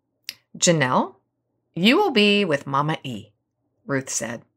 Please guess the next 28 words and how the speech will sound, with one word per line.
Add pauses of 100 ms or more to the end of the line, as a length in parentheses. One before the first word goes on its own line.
(600)
"Elizabeth's
up
in
her
apartment, (280)
the
Love
House. (580)
Each
separate
family
apartment
within
the
Joy
Village
complex (1200)
bears
the
name
of
one
of
the
fruits
of
the
Spirit.